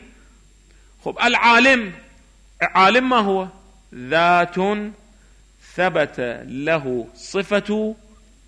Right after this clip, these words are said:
العلم، فإذا عنوان هذا الموجود ما هو؟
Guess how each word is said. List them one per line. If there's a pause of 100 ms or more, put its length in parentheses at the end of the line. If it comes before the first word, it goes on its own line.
العلم، (520)
فإذا
عنوان
هذا
الموجود
ما
هو؟